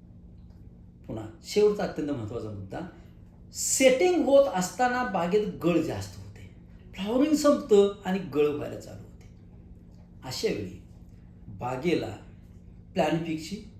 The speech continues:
फवारणी द्या. त्यातूनही वाटलं गळ होते, तर एकरी दहा ग्रॅम जीए बिंदास द्या.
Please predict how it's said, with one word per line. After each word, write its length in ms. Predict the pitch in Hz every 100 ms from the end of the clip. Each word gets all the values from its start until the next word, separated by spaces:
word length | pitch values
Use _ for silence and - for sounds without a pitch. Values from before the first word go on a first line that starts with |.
| -
फवारणी 440 | - 135 107 101
द्या. 100 | - - - - - - -
त्यातूनही 460 | 254 233 262 311 349
वाटलं 380 | 339 285 262 247
गळ 120 | 233
होते, 360 | 190 175 170 160 - - -
तर 40 | 196
एकरी 760 | - 180 214 226 262 262 269 294 294 - - -
दहा 460 | - 175 233 262 254 175 170
ग्रॅम 400 | 214 214 214 202 - -
जीए 460 | 202 233 196 190 190 - -
बिंदास 440 | - 160 165 165 -
द्या. 160 | 165